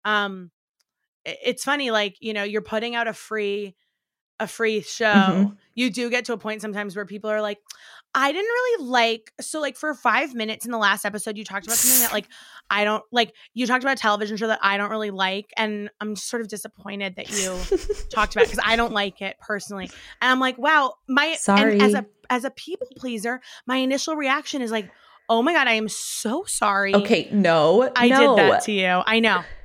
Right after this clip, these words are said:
Speaker 1: but I know. I'm like,
Speaker 2: I
Speaker 1: "I can't, I can't." I know.
Speaker 2: I've been thinking about this a lot because, like, there's a lot of pressure,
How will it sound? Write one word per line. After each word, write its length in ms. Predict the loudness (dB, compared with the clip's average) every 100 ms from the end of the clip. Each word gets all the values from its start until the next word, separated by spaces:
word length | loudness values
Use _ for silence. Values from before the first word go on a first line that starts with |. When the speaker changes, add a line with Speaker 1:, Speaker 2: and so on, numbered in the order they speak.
| -4
Speaker 1:
but 80 | 0
I 100 | 2
know. 160 | 2 -2 -6 _
I'm 200 | -6 -2
like, 260 | 4 4 4
Speaker 2:
I 60 | -2
Speaker 1:
"I 40 |
can't, 240 | -8 -18 -20 _ -8
I 100 | -8
can't." 300 | -8 -16 -16 _ _ -8
I 140 | -8
know. 160 | -8 -16 _ _ _ _ _ _ 0
Speaker 2:
I've 180 | 2 4
been 100 | 4
thinking 240 | 2 6
about 120 | 6 6
this 160 | 2
a 60 | 4
lot 320 | 4 4 2
because, 540 | -2 2 4 4 4 4
like, 400 | 4 4 -4 -20 _ 2
there's 200 | 4 6
a 60 |
lot 140 | 4 4
of 280 | 2 -2 -12
pressure, 880 | -2 -2 0 2 4 6 4 2